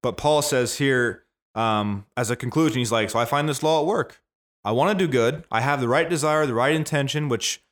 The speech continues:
is great." Like, that is a good, like, hold on to that.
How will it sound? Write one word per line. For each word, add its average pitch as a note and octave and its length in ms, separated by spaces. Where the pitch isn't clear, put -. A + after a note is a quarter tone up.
is B2+ 120
great." A#2 360
Like, G#2 200
that B2+ 200
is D#3+ 100
a C3+ 40
good, C3 360
like, A2 300
hold D3 240
on D#3 160
to C#3 100
that. D#2+ 300